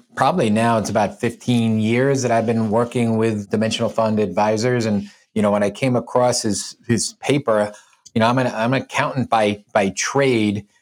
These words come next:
and, you know, I, I love looking at, you know, expected returns and scientific approach,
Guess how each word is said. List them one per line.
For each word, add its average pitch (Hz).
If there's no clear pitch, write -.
and, 101
you 117
know, 104
I, 101
I 104
love 123
looking 120
at, 107
you 117
know, 104
expected 113
returns 113
and 98
scientific 110
approach, 117